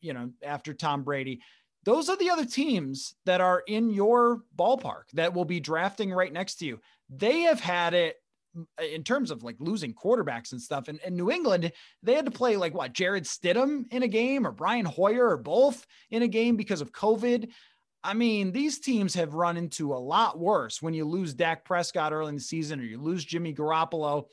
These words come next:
The Vikings haven't run into that. They have a megastar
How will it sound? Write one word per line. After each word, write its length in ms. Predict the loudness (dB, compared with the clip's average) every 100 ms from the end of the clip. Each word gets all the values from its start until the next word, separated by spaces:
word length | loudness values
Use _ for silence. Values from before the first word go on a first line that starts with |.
| _ _
The 80 | -6
Vikings 340 | -2 0 0 0
haven't 220 | 0 0
run 160 | -2
into 200 | 0 -2
that. 240 | -6 -8 -12 _ _
They 80 | 2
have 140 | 2
a 40 | 2
megastar 840 | -2 -2 -2 -2 0 2 2 0